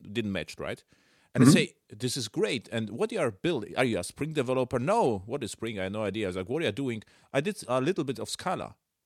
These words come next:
Speaker 1: And this is actually amazing, you know, that, uh, an, a developer without enterprise background could hack with me, along with me,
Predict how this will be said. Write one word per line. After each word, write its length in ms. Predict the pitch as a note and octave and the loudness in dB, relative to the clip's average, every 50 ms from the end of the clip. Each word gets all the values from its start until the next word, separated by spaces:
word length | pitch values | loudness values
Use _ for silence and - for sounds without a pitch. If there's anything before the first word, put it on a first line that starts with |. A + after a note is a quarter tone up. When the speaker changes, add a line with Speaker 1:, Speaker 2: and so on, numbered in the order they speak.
| _ _ _ _ _ _ _ _ _ _ _ _ _ - A2+ | _ _ _ _ _ _ _ _ _ _ _ _ _ -6 -4
Speaker 1:
And 140 | G#2 G2+ | -2 2
this 160 | G2+ F#3+ A3+ C4+ | 4 4 4 4
is 140 | A#3+ - | 2 -2
actually 320 | G#3 G#3+ - - G#3 F3 D3 | -2 -2 0 0 2 2 2
amazing, 420 | C3 C#3+ F#3+ A3 D#3 A2 G#2+ F#2 | 0 0 0 -2 -2 -2 -4 -6
you 80 | F#2 F#2 | -6 -6
know, 180 | G2 G#2+ B2 B2 | -6 -6 -6 -4
that, 260 | B2 B2+ A#2+ A#2+ - | -4 -4 -4 -4 -2
uh, 220 | A2+ A#2+ A#2 A2 - | 2 2 2 2 2
an, 220 | A2+ A#2 A2+ A2 - | 0 -2 -2 -2 -6
a 80 | A2 | -6
developer 500 | G#2+ A2+ G2 D#3 G3+ F#3 B2 - - A2 | -6 -4 -4 -2 -2 -2 -2 -2 -2 -4
without 400 | A2 A#2 B2 A#2 D3+ E3 F3+ - - | -2 -2 -2 -2 -2 -2 -2 -4 -6
enterprise 460 | F#3 A3 - B2+ - A2+ G2+ G2 - | -6 -6 -6 -6 -4 -4 -4 -4 -4
background 560 | - F3 F#3+ - G2+ F2 D#2+ E2 E2 - - - - | -4 -4 -4 -4 -4 -4 -4 -6 -8 -12 -16 -16 -10
could 240 | - C#3 - - - - | -8 -8 -8 -8 -6 -6
hack 200 | F3+ G3 - - | -6 -4 -4 -4
with 160 | G#2+ G2 F#2 | -6 -4 -4
me, 200 | G2+ G2+ A2 E2 | -4 -6 -4 -2
along 260 | G#2 A#2+ D#3+ G#3+ G3 | -2 0 -2 -2 -2
with 220 | A2 G2 F#2 - | -4 -6 -6 -6
me, 340 | F#2+ F2 E2+ F2 G2 A#2+ - | -6 -8 -6 -6 -8 -10 -12